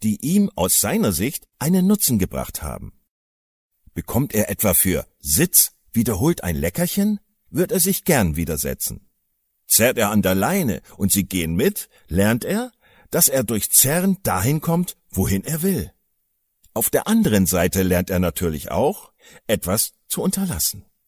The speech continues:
Nämlich dann, wenn er mit einem bestimmten Verhalten keinen Erfolg hat oder etwas Negatives darauf folgt.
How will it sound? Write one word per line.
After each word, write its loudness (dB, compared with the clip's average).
Nämlich -2
dann, 0
wenn 0
er 2
mit 2
einem -2
bestimmten -4
Verhalten -2
keinen -4
Erfolg -6
hat -6
oder 4
etwas 0
Negatives 0
darauf -8
folgt. -10